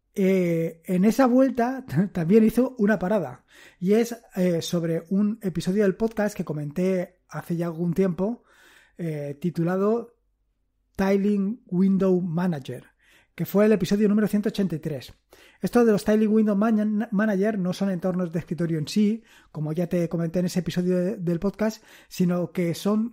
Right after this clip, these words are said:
única y exclusivamente gestores de ventana. De manera que cuando tú abres una ventana, normalmente ya sabe dónde se tiene que, que colocar. Esto es muy curioso,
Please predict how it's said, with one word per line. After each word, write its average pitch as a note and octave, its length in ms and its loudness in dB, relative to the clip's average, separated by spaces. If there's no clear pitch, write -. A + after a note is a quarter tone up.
única G#3 300 2
y G#3 40 6
exclusivamente G3+ 540 -2
gestores F3+ 400 -4
de E3 80 -6
ventana. C#3 440 -8
De F3 120 -2
manera F#3 280 0
que F3 100 -2
cuando E3 240 -2
tú G3 120 2
abres G3+ 200 0
una G3+ 100 0
ventana, G#3+ 560 0
normalmente F3+ 540 -2
ya F#3+ 100 2
sabe F#3 220 0
dónde F3 260 0
se D#3+ 140 -6
tiene E3+ 200 -2
que, E3 140 -2
que D3+ 320 -4
colocar. C#3 480 -8
Esto G3+ 300 -2
es G#3 300 -4
muy E3 260 4
curioso, A3 580 0